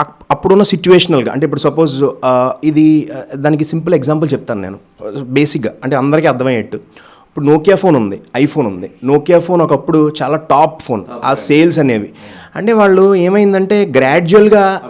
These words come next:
Speaker 2: అప్‌గ్రేడ్
Speaker 1: అప్‌గ్రేడ్ అవ్వాల. Videocon కూడా అంతే. అంటే మన సిచ్యువేషన్ తగ్గట్టుగా మనం దాన్ని మార్పు చేసుకోకపోతే ఆ బ్రాండ్ ఎలా మనకి కిల్ అయిపోద్ది అన్నది ఎగ్జాంపుల్ Nokia and Videocon.
Speaker 2: మ్మ్.
Speaker 1: So ఇప్పుడు నేను చెప్పేది ఏంటంటే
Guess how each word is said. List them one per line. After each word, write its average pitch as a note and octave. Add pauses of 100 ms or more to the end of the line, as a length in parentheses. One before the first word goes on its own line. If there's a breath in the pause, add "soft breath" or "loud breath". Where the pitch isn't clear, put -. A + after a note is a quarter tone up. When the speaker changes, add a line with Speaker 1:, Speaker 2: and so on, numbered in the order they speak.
Speaker 2:
అప్‌గ్రేడ్ D3+
Speaker 1:
అప్‌గ్రేడ్ F3
అవ్వాల. A2 (140)
Videocon G3
కూడా G3
అంతే. A#2+ (380 loud breath)
అంటే G#3 (140)
మన D3
సిచ్యువేషన్ G3
తగ్గట్టుగా D#3+
మనం D#3
దాన్ని D#3
మార్పు D#3+
చేసుకోకపోతే D#3+
ఆ C#3
బ్రాండ్ C#3+
ఎలా D#3+
మనకి D3 (140)
కిల్ E3+
అయిపోద్ది E3
అన్నది D#3
ఎగ్జాంపుల్ D3
Nokia D3+
and D#3+
Videocon. B2+
Speaker 2:
మ్మ్. -
Speaker 1:
So F#3
ఇప్పుడు E3+
నేను E3
చెప్పేది F#3+
ఏంటంటే F3